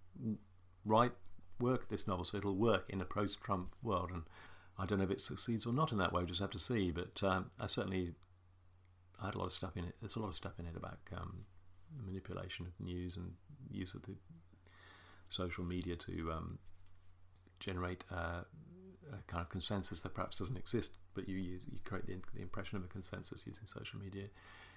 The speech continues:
People nowadays, a lot of talk now about trolls and bots. They, they don't call them that in the novel, but they're things like that in the novel. Um, and, uh,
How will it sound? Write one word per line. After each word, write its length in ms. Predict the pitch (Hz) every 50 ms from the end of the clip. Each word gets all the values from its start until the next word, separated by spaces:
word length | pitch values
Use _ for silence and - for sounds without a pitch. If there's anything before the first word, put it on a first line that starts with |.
| - - - - - - -
People 200 | - 92 87 90
nowadays, 300 | 87 87 87 87 87 85 92
a 20 |
lot 80 | 87 -
of 60 | -
talk 180 | - 90 87
now 120 | 90 87 87
about 200 | 82 82 90 -
trolls 440 | - - - 87 85 85 85 80 87
and 120 | 85 82
bots. 280 | 82 85 87 - - -
They, 100 | - 87 82 87 -
they 60 | 90
don't 160 | 85 90 90 -
call 140 | - 104
them 100 | 98 87
that 120 | 82 85 85
in 60 | 85
the 60 | 87
novel, 240 | 82 82 85 87 87
but 100 | 87 82
they're 100 | 85 85 82
things 280 | - - 90 87 82
like 160 | 95 87 87 73
that 120 | 87 85 -
in 80 | 90
the 80 | 87 90 90 87
novel. 280 | 87 90 90 87 87 - - - - - - - 117 90
Um, 300 | 90 87 90 87 87 92 92 - - - - - - - - - - 160 151 131
and, 480 | 98 92 87 90 90 90 90 90 87 87
uh, 140 | 90 90 87